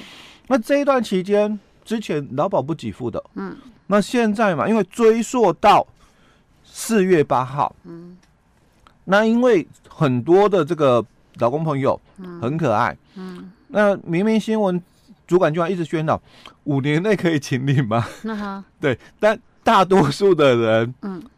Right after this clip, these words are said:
Speaker 1: 都是马上请领。
Speaker 2: 当然啊，不然太久了，万一有什么变数怎么办？
Speaker 1: 哎，对。
Speaker 2: 或我忘记了怎么办？
Speaker 1: 那，那现在问题就来了。
Speaker 2: 资料找不到怎么办？
Speaker 1: 假如我申请核定下来了，
Speaker 2: 哎。
Speaker 1: 然后现在这个是六月十号的公文哦。
Speaker 2: 是。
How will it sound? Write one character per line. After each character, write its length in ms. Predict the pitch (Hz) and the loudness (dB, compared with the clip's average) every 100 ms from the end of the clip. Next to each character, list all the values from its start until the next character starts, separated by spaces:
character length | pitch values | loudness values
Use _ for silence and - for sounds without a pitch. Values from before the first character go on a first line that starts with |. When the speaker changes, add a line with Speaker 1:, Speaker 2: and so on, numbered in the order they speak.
| _ _ | _ _
Speaker 1:
都 180 | 180 185 | 2 4
是 320 | 190 170 - - - | 4 2 2 -10 -4
马 240 | 131 117 | 0 0
上 240 | 143 156 | 0 -2
请 240 | 143 127 123 | -2 -4 -2
领。 160 | 127 - _ _ _ _ | -4 -6 _ _ _ _
Speaker 2:
当 220 | 294 339 | 0 2
然 280 | 339 254 254 | 4 4 4
啊， 280 | 285 285 285 - | 4 4 0 -2
不 60 | |
然 240 | 349 277 262 | 0 0 0
太 200 | - 320 | -2 -4
久 220 | - 214 | -4 -6
了， 120 | 202 214 | -4 -4
万 220 | 262 262 | -6 -6
一 60 | |
有 100 | 247 | -6
什 100 | 214 | -8
么 80 | 196 | -12
变 220 | 180 240 190 | -8 -8 -8
数 220 | 214 180 | -12 -8
怎 80 | 156 | -6
么 140 | 147 | -4
办？ 100 | 151 | -2
Speaker 1:
哎， 40 | |
对。 100 | 185 | -2
Speaker 2:
或 100 | 196 | -2
我 160 | 226 180 | -4 -4
忘 200 | 220 202 | -6 -8
记 220 | - 190 | -10 -12
了 60 | 151 | -12
怎 100 | 147 | -12
么 60 | 156 | -2
办？ 100 | 190 | -2
Speaker 1:
那， 160 | 175 | -2
那 60 | 214 | -4
现 140 | 208 | -2
在 120 | 190 175 | -4 -4
问 160 | 185 | -4
题 140 | 170 127 | -4 -4
就 140 | 143 | -2
来 80 | 135 | 0
了。 60 | 269 | 0
Speaker 2:
资 60 | |
料 80 | 240 | -2
找 140 | 180 | -4
不 120 | 147 185 | -12 -12
到 240 | 214 175 | -8 -10
怎 140 | 160 147 | -10 -16
么 100 | 147 | -14
办？ 240 | 151 165 _ | -16 -18 _
Speaker 1:
假 140 | 147 135 | -4 -2
如 160 | 160 | 0
我 120 | 151 123 | -2 -2
申 260 | 151 160 | -4 -6
请 240 | 156 135 98 101 | -4 -6 -8 -6
核 220 | 123 123 | -4 -2
定 160 | 151 | -2
下 240 | 135 143 117 | -2 -2 -2
来 220 | 90 76 | -2 -4
了， 80 | - | -6
Speaker 2:
哎。 160 | 76 - - | -10 -12 -12
Speaker 1:
然 120 | 113 | -2
后 100 | 143 | -2
现 240 | 143 185 165 | 0 -2 0
在 140 | 160 | 0
这 80 | 156 | 0
个 80 | 147 | -2
是 140 | 160 | 0
六 260 | 151 165 156 | 0 2 2
月 140 | 151 | 0
十 180 | 139 117 | -2 -2
号 140 | 139 | -2
的 100 | 113 | -2
公 260 | 95 110 110 | -4 -6 -4
文 120 | 101 85 | -6 -6
哦。 40 | |
Speaker 2:
是。 300 | 85 90 80 | -6 -6 -10